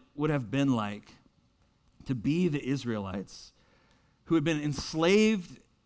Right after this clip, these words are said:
in Egypt for centuries, for generations? They were in this prosperous community, but they had to watch everybody else around them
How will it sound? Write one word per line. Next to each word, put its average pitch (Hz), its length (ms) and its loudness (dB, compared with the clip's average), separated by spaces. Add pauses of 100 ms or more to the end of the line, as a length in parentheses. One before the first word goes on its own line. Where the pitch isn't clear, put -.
(300)
in 165 120 0
Egypt 123 380 -2
for 131 360 -4 (280)
centuries, 110 760 -2 (120)
for 165 100 -4
generations? 160 1000 -2 (1500)
They 160 100 6
were 208 140 8
in 214 100 4
this 196 140 0
prosperous 190 880 -2 (100)
community, 156 540 0
but 139 260 -2 (720)
they 180 80 2
had 247 100 6
to 196 80 2
watch 156 560 -2
everybody 196 380 6
else 196 180 4
around 185 360 6
them 139 340 -4